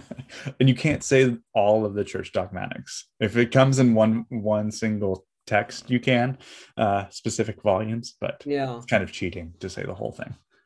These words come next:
Speaker 2: This is a terrible thing to say on a podcast that in some sense is meant to spread and encourage the reading of Barth.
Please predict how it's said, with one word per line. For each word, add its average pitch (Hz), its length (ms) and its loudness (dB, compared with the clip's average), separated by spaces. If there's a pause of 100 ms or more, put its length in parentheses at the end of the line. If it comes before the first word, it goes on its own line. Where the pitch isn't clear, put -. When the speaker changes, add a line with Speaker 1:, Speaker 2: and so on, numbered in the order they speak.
(1500)
Speaker 2:
This 185 160 -4
is 185 120 -2
a 170 60 -4
terrible 165 460 -4
thing 147 280 -4
to 135 100 -8
say 131 300 -6
on 120 120 -6
a 113 60 -8
podcast 113 580 -10
that 113 140 -8
in 107 340 -8
some 123 280 -8
sense 113 260 -12
is 113 160 -14
meant 107 220 -10
to 107 100 -14
spread 110 460 -10
and 104 120 -10
encourage 107 600 -14
the 107 100 -18
reading 101 260 -10
of 90 140 -16
Barth. 101 400 -10